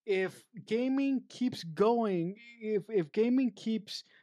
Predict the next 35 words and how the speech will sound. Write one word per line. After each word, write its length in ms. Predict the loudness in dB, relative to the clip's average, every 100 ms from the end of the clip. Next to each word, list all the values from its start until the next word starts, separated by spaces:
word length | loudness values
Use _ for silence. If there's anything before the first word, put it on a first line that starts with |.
| _
progressing 720 | -4 -2 2 0 0 -6 -6 -4
like 420 | -2 -2 -2 -10
this, 540 | -6 0 2 0 -6 -18 -20 -18 -6
you're 140 | 0
gonna 180 | 2 2
have 200 | 0 -2
a 60 | -2
million 680 | 0 0 0 0 2 0 -2 _ _ _
people 460 | -2 0 2 0 2
like 220 | 0 0
Jude 260 | 0 0 2
Law 400 | 2 4 0 -6 -6
and, 260 | -6 -6 -6
and, 100 | -4
and 200 | -2 -2
like 220 | 0 -2
Allegra 480 | -2 -2 0 0 -2 -4 -20 _
who 440 | -10 -4 -2 -2 -4 -2
are 220 | 2 2
so 400 | 0 0 2 2
immer-, 440 | 0 -2 -2 -2 -2
who 160 | 0
are 100 | 0
so 420 | 0 0 0 0 -2
immersed 640 | 0 2 2 0 -6 -16 -20 -20 -20 _
into 260 | 0 0 2
the 120 | 0
game 340 | 0 -2 0
that 160 | 0 0
they're 100 | -2
playing 380 | -2 -2 -2 -2
that 160 | 0
at 180 | 0 -4
some 300 | -2 -2 -2
point 460 | 0 0 2 -4